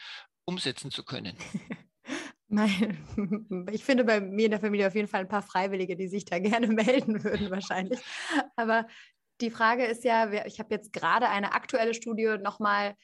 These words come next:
Speaker 2: hier in der Vorbereitung gelesen von der Oxford-Universität, die sich nochmal Lebensmittel im großen Stil angeschaut hat, welche wie klimafreundlich sind.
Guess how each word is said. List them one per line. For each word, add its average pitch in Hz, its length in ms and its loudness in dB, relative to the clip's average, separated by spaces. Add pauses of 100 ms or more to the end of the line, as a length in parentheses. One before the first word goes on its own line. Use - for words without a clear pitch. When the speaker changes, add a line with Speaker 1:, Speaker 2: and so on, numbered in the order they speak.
(140)
Speaker 2:
hier 220 120 -6
in 208 40 -6
der 196 100 -4
Vorbereitung 196 560 0
gelesen 190 380 -4
von 190 140 -8
der 180 140 2
Oxford-Universität, 202 1080 -2
die 190 100 -2
sich 180 140 -4
nochmal 180 280 -2
Lebensmittel 185 640 0 (440)
im 180 260 -2
großen 202 360 0
Stil 214 360 0
angeschaut 214 680 2
hat, 190 220 0
welche 180 400 0
wie 185 240 -6
klimafreundlich 196 1000 -2 (160)
sind. 196 460 2